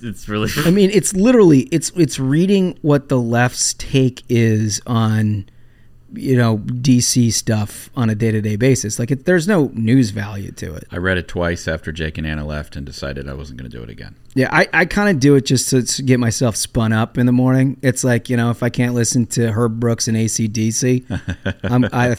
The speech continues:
Speaker 2: I, I throw that in and just see if I can't, like, get myself worked up. But what they reported was that after abortion rights protesters showed up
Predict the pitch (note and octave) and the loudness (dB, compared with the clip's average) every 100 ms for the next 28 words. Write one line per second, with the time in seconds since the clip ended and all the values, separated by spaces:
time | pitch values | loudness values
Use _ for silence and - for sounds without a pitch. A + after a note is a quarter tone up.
0 | A2 B2+ A#2+ A#2+ A2 - B2+ B2 A#2 A#2 | -4 -2 0 0 -4 0 2 2 2 2
1 | B2 B2 B2 A2+ A2+ - A#2 A2 A2 - | 4 4 2 2 0 2 0 0 -4 0
2 | A2 A2 - A#2 A2+ B2 A2+ A2 A#2 A2 | 0 -2 -6 -8 -4 -4 -2 -2 -2 -2
3 | A2+ A2 - A2 C#3 - - - - - | -2 -4 -2 -4 -4 -10 -20 -20 -20 -20
4 | - - - C3+ C3 - C#3+ C3 F3+ F#3 | -20 -6 4 4 4 2 2 4 4 4
5 | - D3 D3+ C3+ B2 B2 B2 A#2+ A#2 G#2+ | 2 2 4 4 4 4 4 4 2 2
6 | C3 B2 - A#2+ B2+ C3+ C3 A#2+ A2+ A#2+ | 2 2 2 -2 0 2 4 4 4 2
7 | B2+ A#2 A2 A2 - B2 A2+ A#2+ A2+ - | 2 2 2 0 0 0 0 0 -2 -2
8 | A2 - B2 A#2+ A#2 A2+ | -2 0 0 2 2 0